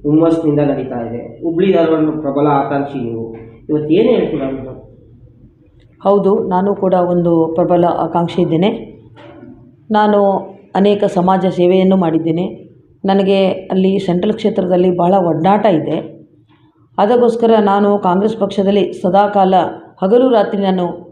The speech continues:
Speaker 2: ಕೆಲಸ ಮಾಡಿದ್ದೇನೆ. ಇಪ್ಪತ್ತೈದು ವರ್ಷದಿಂದ ಹಿಡಿದು ಇಪ್ಪತ್ತೆಂಟು ವರ್ಷಗಳವರೆಗೆ ನಾನು ಕೆಲಸ ಮಾಡಿದ್ದೇನೆ. ನಾನು ಬಹಳ ಒಂದು ಉತ್ಸುಕತೆಯಿಂದ ಹೇಳ್ತೇನೆ, ನಮ್ಮ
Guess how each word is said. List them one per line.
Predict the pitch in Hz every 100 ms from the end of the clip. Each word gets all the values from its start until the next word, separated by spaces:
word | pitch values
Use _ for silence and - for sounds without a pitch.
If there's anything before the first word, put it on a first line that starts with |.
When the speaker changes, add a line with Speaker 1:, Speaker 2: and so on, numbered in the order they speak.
| - _ -
Speaker 2:
ಕೆಲಸ | 170 185 165
ಮಾಡಿದ್ದೇನೆ. | 160 156 160 170 - - - - - - 185
ಇಪ್ಪತ್ತೈದು | - 240 233 220 214 202
ವರ್ಷದಿಂದ | 208 208 190 185 190 185 185
ಹಿಡಿದು | 175 185 170
ಇಪ್ಪತ್ತೆಂಟು | 165 202 - 190 190 185
ವರ್ಷಗಳವರೆಗೆ | 175 202 185 185 185 196
ನಾನು | 180 175 175 - -
ಕೆಲಸ | 170 165 160
ಮಾಡಿದ್ದೇನೆ. | 160 175 165 160 - - - - - - - - - - - 196
ನಾನು | 202 202 196 185
ಬಹಳ | 196 202 196 185 - - - - 190
ಒಂದು | 185 185 185 - - - 214
ಉತ್ಸುಕತೆಯಿಂದ | 220 262 262 226 214 214 180
ಹೇಳ್ತೇನೆ, | 180 175 165 196 - - - - - - _ _ - - - - - - 208
ನಮ್ಮ | 233 269